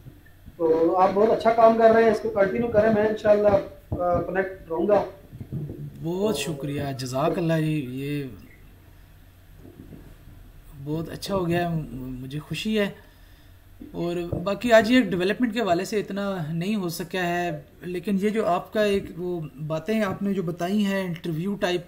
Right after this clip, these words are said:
Speaker 2: ये मतलब ये मैं कहता हूँ कि ये इस सीखने से भी ज़्यादा अहम है कि आपके अंदर पहले ये कि motivation पैदा हो कि आप कुछ करें। ये नहीं है कि आप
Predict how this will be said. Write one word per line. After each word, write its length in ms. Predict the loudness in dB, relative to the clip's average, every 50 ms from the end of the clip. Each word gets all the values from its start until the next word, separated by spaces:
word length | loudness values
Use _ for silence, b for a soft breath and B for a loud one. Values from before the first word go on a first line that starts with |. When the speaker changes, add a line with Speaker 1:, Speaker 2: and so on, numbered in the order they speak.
| -10 -10
Speaker 2:
ये 340 | -8 -6 -4 -4 -4 -6 -8 -10
मतलब 360 | -12 -12 -10 -10 -10 -8 -8
ये 120 | -6 -6
मैं 160 | -4 -4 -4
कहता 220 | -4 -6 -6 -6 -6
हूँ 60 | -6
कि 60 | -4
ये 160 | -4 -4 -6
इस 260 | -6 -6 -8 -10 -12 -16 B B B B B
सीखने 420 | -12 -8 -8 -6 -2 0 0 0 2
से 160 | 2 0 0
भी 140 | 0 0 -2
ज़्यादा 340 | -2 -2 -2 0 2 2
अहम 420 | 2 2 0 -4 -4 -2 0 0 0
है 260 | -2 -4 -6 -8 -10 b b b b b b b b
कि 80 | -6 -6
आपके 360 | -4 -4 -6 -6 -4 -4 -4
अंदर 180 | -2 -2 -4
पहले 280 | -4 -4 -2 -2 0 0
ये 100 | -2 -2
कि 100 | -2 -2
motivation 560 | -2 -2 -2 -2 -2 -2 -2 0 0 0 0
पैदा 240 | 0 -2 -4 -4 -4
हो 220 | -6 -6 -8 -12 -16 -20 b b b b b b b -12
कि 100 | -8 -6
आप 260 | -2 -2 -2 -4 -4 -6
कुछ 340 | -6 -6 -6 -6 -6 -6 -4 -4 -4 -6 -8 -10 -16 -20 -20 -20 -20 -20 -20 -20 -10 -4
करें। 320 | -2 0 0 0 -2 -4 -8 -10 B B B B B B
ये 240 | -6 -2 0 0 2
नहीं 140 | 2 0 0
है 80 | 0 0
कि 100 | 0 2
आप 180 | 2 0 0